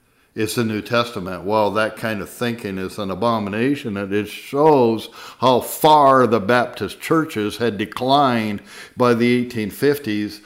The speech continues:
and yet the good thing was that was the time in which Southern Baptist Seminary,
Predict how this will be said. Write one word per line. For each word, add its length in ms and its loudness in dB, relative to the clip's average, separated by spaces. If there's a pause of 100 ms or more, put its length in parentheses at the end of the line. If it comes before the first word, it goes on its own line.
(220)
and 180 -4
yet 380 -2
the 80 -6
good 260 -2
thing 280 -6
was 340 -2
that 160 -2
was 160 -6
the 80 -4
time 500 -2
in 100 -6
which 320 -6
Southern 460 -4
Baptist 520 -6
Seminary, 760 -4